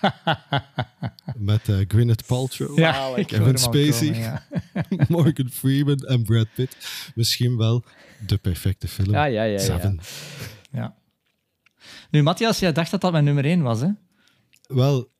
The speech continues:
Speaker 2: ik wist niet, ik dacht het of dat de nieuwe was, maar ik dacht wel dat mijn nummer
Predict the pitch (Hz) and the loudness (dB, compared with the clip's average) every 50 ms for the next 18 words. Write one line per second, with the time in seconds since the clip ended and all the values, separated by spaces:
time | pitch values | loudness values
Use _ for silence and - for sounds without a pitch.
0 | _ _ _ _ _ _ _ - 156 - - 123 110 - - 156 175 180 - - | _ _ _ _ _ _ _ -10 -6 -4 -2 -2 -2 0 -2 -2 -2 -4 -8 -14
1 | _ - 190 175 151 - 127 - - 123 113 120 104 95 107 104 - 107 98 110 | _ -20 -20 -10 -4 -4 -4 -2 -2 -2 -2 -2 0 0 0 0 0 0 0 0
2 | 131 156 160 156 160 156 - - - 113 107 101 98 117 120 - - - 113 110 | 0 0 -2 -2 -4 -6 -6 -6 -4 -4 -4 -4 -4 -6 -6 -6 -6 -6 -4 -4
3 | 110 104 101 92 104 104 104 110 120 139 156 156 143 143 143 139 131 | -4 -4 -2 0 0 2 2 2 2 2 2 0 0 0 0 0 0